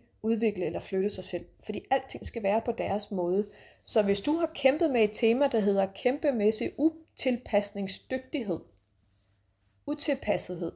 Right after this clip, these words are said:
modvillighed, øh, utilpassethed, modvilje, modvillighed, discontent i form af utilfredshed,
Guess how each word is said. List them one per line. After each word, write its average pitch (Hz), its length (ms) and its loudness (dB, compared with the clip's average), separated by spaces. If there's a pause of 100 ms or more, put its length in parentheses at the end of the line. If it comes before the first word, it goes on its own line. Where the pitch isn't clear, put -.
(280)
modvillighed, 220 800 2 (1200)
øh, 170 600 -8 (1200)
utilpassethed, 226 960 -2 (1400)
modvilje, 262 760 2 (500)
modvillighed, 226 840 2 (1300)
discontent 214 760 -2
i 208 120 -8
form 196 260 -4
af - 80 -6
utilfredshed, 233 680 -2